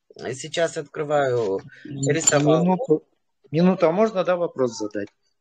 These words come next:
Speaker 1: Да, можно.
Speaker 2: А вот, э, вы говорите, э, по диагонали поставил, первого, второго, пришла выплата,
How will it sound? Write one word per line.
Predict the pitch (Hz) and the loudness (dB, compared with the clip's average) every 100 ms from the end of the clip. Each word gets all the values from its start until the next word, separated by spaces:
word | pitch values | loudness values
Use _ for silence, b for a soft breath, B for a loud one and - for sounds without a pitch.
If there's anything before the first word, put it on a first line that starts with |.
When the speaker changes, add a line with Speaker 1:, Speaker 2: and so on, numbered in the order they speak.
| _ 180 | _ -2
Speaker 1:
Да, | 196 190 220 | 4 6 4
можно. | 233 170 165 165 180 202 233 - _ _ | 2 -4 -2 -2 0 0 -2 -10 _ _
Speaker 2:
А | 127 139 | 0 0
вот, | 143 160 - - | 2 0 0 -6
э, | - 156 151 | 0 2 2
вы | 143 156 | 0 -2
говорите, | 147 156 156 - 147 139 - _ - | 2 2 2 0 2 0 -4 _ -2
э, | 139 135 123 - - | 2 2 2 0 0
по | 135 | 0
диагонали | 143 139 143 143 135 | 0 0 0 0 -4
поставил, | 131 131 127 165 175 165 | -2 -2 -2 0 0 -2
первого, | - 143 135 117 | 0 0 0 -2
второго, | - 127 165 160 | 0 2 4 2
пришла | 151 127 117 139 127 | 2 0 0 0 0
выплата, | 120 147 - 135 - 120 110 | 0 -2 2 0 2 0 0